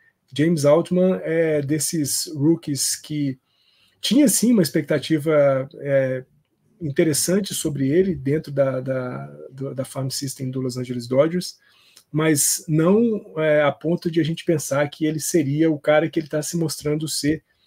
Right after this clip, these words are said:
pelo menos nesses dois primeiros meses, nesse primeiro mês e, e dez dias de, de temporada. James Outman, é, surpreende pelo que ele tá fazendo, claro, mas por uma postura muito, muito madura, muito experiente pra um cara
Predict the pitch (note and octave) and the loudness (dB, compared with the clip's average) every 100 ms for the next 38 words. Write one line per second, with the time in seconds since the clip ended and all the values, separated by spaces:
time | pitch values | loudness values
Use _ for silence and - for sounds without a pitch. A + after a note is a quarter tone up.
0 | _ _ E3 D#3 D#3 E3+ E3+ E3+ E3+ E3 | _ _ 2 4 4 4 4 2 0 0
1 | D3+ D#3 D#3+ D#3 D3+ B2+ C#3+ D3+ D3 A3 | -2 -2 -2 -2 -2 -2 -2 -2 -2 -2
2 | G3+ G3+ - A3 G#3+ G#3 E3+ F3 F#3 D3 | -2 -6 -6 -2 2 2 2 2 2 0
3 | D3 C3 - C3 A#2+ A#2+ - C3+ C3+ D3 | -2 -2 -4 -6 -6 -8 -12 -4 2 2
4 | B2 A#2 D3+ C#3+ B2 - G#2 _ _ _ | 2 -4 -2 -2 -4 -10 -18 _ _ _
5 | - B2+ C#3+ C#3+ C#3 C3+ C3 C#3+ C#3 C#3 | -18 -6 -2 -2 -2 -4 -4 -4 0 0
6 | B2+ A#2+ B2 - _ - D3+ C#3 C3+ D3+ | 0 -6 -12 -20 _ -2 -2 0 -2 -2
7 | D#3+ D#3+ - _ _ _ _ - C#3+ C3+ | -4 -6 -10 _ _ _ _ -10 -6 -4
8 | - D#3 F3+ D#3 D3+ C3+ - - E3 G3 | -2 2 2 4 2 -2 -6 4 6 6
9 | G#3+ G3 F#3+ F#3 C3 C3+ F#3 G3 F#3 - | 4 6 6 6 4 4 4 2 -2 0
10 | C#3 D#3 E3+ D#3+ E3 - - D#3+ E3+ F3+ | 2 4 2 0 0 -2 -2 -2 0 -2
11 | C#3+ - F3 E3+ C#3+ D3+ F#3 - G#3+ G3+ | -2 0 2 2 2 2 0 -2 -2 0
12 | F#3 C#3+ C#3+ E3 - G3 G3 C#3 D3+ F#3+ | 2 0 -2 -4 -2 0 0 2 4 4
13 | D#3 D3 E3+ F#3+ - F#3+ D#3+ F3 - C#3 | 4 2 -2 -4 2 2 4 0 -2 -4
14 | D3+ C#3+ C#3+ D3 D#3+ | -4 -2 0 0 -4